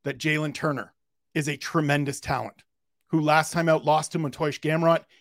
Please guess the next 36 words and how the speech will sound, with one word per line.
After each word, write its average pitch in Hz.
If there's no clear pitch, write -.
in 143
a 127
close 156
fight, 151
in 139
a 127
competitive 151
fight. 147
And 147
before 165
that, 151
he 156
beat 143
five 151
straight 160
fighters 143
inside 147
the 131
distance 143
using 127
his 123
tremendous 127
length, 180
his 113
tremendous 156
finishing 160
instinct, 151
and 139
the 123
variety 147
of 135
attacks 147
and 131
assaults -
and 131
finishing 156